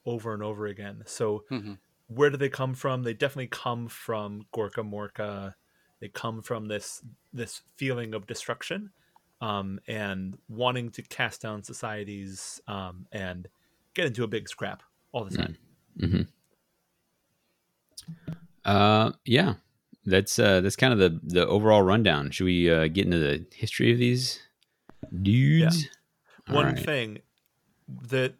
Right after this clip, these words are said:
Speaker 1: the details, the little, like, call outs in this book are fantastic.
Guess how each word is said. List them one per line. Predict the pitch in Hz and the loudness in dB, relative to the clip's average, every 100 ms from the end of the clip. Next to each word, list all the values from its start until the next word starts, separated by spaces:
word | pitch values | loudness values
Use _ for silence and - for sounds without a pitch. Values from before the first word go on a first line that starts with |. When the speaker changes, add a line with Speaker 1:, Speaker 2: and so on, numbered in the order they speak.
| _ | _
Speaker 1:
the | 123 123 | -8 -8
details, | 110 135 143 165 160 175 202 - - _ _ _ _ _ | -2 0 0 0 0 -2 -6 -12 -18 _ _ _ _ _
the | 123 | -6
little, | 110 147 139 | 0 2 2
like, | 123 113 - _ | 2 -2 -6 _
call | - - 120 120 | -10 -2 2 2
outs | 107 104 101 - | 2 -2 -6 -10
in | 123 113 | -8 -6
this | 104 | -8
book | - 120 110 - | -6 -4 -4 -4
are | 117 104 | -4 -4
fantastic. | - 107 101 98 - 95 - - - - | -4 -10 -10 -12 -12 -12 -12 -14 -16 -18